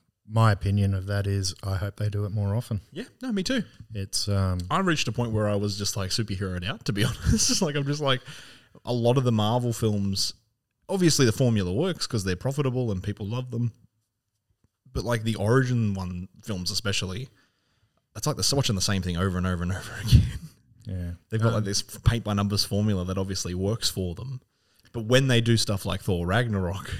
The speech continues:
Speaker 1: Or Logan.
Speaker 2: <laughs> Yeah. Well,
Speaker 1: It, yeah, like,
Speaker 2: not, not Marvel, but
Speaker 1: it,
Speaker 2: Marvel.
Speaker 1: yeah, I know, but,
Speaker 2: Yeah.
Speaker 1: uh, but
Speaker 2: The, the, the
Speaker 1: as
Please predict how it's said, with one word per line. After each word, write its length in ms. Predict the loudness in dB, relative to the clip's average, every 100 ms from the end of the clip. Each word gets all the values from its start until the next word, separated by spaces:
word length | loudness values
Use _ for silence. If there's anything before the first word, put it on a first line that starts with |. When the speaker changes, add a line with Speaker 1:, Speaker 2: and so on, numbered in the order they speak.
| -12 -20 _ _ _ -6
Speaker 1:
Or 120 | -2
Logan. 520 | 2 4 4 0 -6 -8
Speaker 2:
<laughs> 180 | -10
Yeah. 360 | -6 -4 -2 -2 -4 -16 -20 _
Well, 220 | -8 -8 -8 -14
Speaker 1:
It, 140 | -14 -16 _
yeah, 160 | -12 -10
like, 180 | -10 -12
Speaker 2:
not, 100 | -10
not 160 | -8 -6
Marvel, 260 | -6 -6
but 160 | -8 -10 -12 _ _ _ -12
Speaker 1:
it, 180 | -10 -8
Speaker 2:
Marvel. 160 | -2
Speaker 1:
yeah, 140 | 2 2
I 40 |
know, 240 | 0 -2 -4
but, 140 | 0
Speaker 2:
Yeah. 100 | 0
Speaker 1:
uh, 120 | 0 -8 -12
but 280 | -12 -12 -6
Speaker 2:
The, 120 | -6 -4
the, 80 |
the 140 | -6
Speaker 1:
as 60 | -2